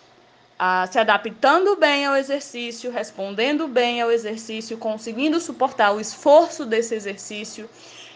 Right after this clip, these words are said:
é... se essa resposta cardiovascular me traz informações de que o exercício tá sendo eficiente para gerar adaptações no sistema cardiovascular, essas adaptações vão influenciar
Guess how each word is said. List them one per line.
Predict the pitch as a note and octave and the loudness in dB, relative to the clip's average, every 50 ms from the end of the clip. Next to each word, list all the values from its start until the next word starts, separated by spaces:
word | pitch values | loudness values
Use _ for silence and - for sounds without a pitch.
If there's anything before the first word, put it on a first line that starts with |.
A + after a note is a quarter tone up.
| - _ | -12 _
é... | - G3 G3+ G3+ G3 G3 G3+ G3 G3 G3 G3 F#3 F#3 F#3 F3+ E3 D#3+ D#3+ - - - _ _ _ _ _ _ _ _ _ _ _ _ | -2 0 2 2 2 2 0 0 0 0 -2 -2 -2 -2 -4 -4 -6 -8 -14 -20 -20 _ _ _ _ _ _ _ _ _ _ _ _
se | - - - - - D#4+ E4+ | -20 -20 -8 0 4 6 6
essa | E4 D#4 D#4+ - D4+ | 6 6 4 2 2
resposta | D#4 D#4 C#4+ C#4+ - - C#4+ D4 F4 F#4 - F4+ | 2 2 -2 -4 0 2 4 4 4 2 -2 -6
cardiovascular | F4 E4+ D4+ D4+ B3 C4+ C4 A#3+ A#3+ B3 - - A#3 A3 F3+ D#3 D3 - - - - - - _ | -4 -4 -4 -4 -4 -4 -2 -2 -2 -2 -4 -6 -4 -2 -2 -2 -2 -6 -10 -20 -20 -20 -20 _
me | - G3+ G3+ | -14 -14 -14
traz | G3 - - B3 B3+ C#4+ D#4 F4 G4+ A4 - - - | -8 -2 2 4 4 6 4 4 2 -2 -6 -8 -8
informações | D4+ E4 D#4+ D#4 D4 C#4 A#3+ A3+ A3+ A3+ A3+ G#3+ G#3 G3+ G3+ | -6 -4 -2 -2 -2 0 -2 -4 -4 -4 -8 -8 -8 -10 -12
de | G3 G#3 | -14 -16
que | - - F#3+ | -12 -10 -8
o | F3+ | -8
exercício | F3+ F3 F3+ F#3+ F#3+ - C#4 D#4+ E4 - E4 | -8 -8 -10 -10 -10 -10 -10 -8 -10 -10 -12
tá | - - C4 B3+ | -8 -6 -6 -6
sendo | B3 - C#4 C4 C4 A#3+ B3 C4 | -6 -8 -10 -8 -6 -4 -2 -2
eficiente | E4 A4 - F#4 E4+ - - C#4 A3+ F#3+ F3+ E3+ - - _ _ _ _ _ _ _ | -2 -2 -4 -8 -12 -10 -10 -8 -8 -8 -10 -12 -16 -20 _ _ _ _ _ _ _
para | - G#3 F#3+ F#3 F#3+ | -2 0 0 0 0
gerar | F#3 G#3 F#3 G#3 C4 D#4+ | -2 0 2 4 4 4
adaptações | D#4 C4+ B3 A#3 - - G#3 G#3 - - - A3+ B3+ D4 E4 E4+ | 4 2 0 0 0 -4 -6 -6 -6 -6 -4 -2 0 0 0 0
no | D4+ D4 D4+ | -2 -2 -4
sistema | - C#4 - - C4 A3+ A3 G#3+ A#3+ | -6 -10 -8 -6 -6 -4 -4 -6 -8
cardiovascular, | A#3+ - A3+ A#3 G#3+ G#3+ G3+ G#3 G#3+ G#3+ - G#3+ F#3+ F3+ F3 G3 - - - - - _ _ _ - | -8 -8 -8 -8 -8 -6 -6 -6 -6 -6 -6 -2 0 0 0 0 -4 -10 -20 -20 -20 _ _ _ -6
essas | - G3+ G#3 G#3 G#3 - C4+ A#3+ A#3 | -2 0 2 2 0 0 -4 -4 -4
adaptações | B3+ A#3+ A3+ A3 G#3+ G#3+ - G3+ G3 F#3+ - G3 F#3 F#3 G3+ G3 G3+ | -4 -2 -2 -2 -2 -4 -4 -8 -8 -8 -8 -8 -6 -6 -6 -8 -4
vão | G3+ G#3+ G#3+ A3 A3 A3 | 0 2 2 2 2 0
influenciar | A3 A#3+ D#4 G#4 - - F4+ F4 F4 D#4 D4 C#4+ - - D4+ C4 A3+ G3+ F#3+ F#3+ | 0 0 0 -2 -2 -2 -2 0 0 0 -2 -4 -6 -4 0 4 4 4 4 2